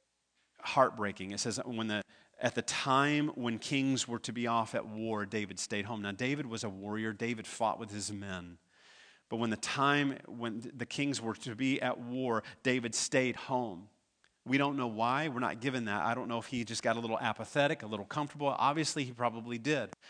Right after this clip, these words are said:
Because it says one day he's walking out on his balcony.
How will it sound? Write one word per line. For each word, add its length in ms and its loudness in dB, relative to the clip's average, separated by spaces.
Because 220 4
it 40 2
says 240 6
one 320 6
day 300 10
he's 340 2
walking 560 8
out 320 8
on 160 6
his 220 2
balcony. 680 6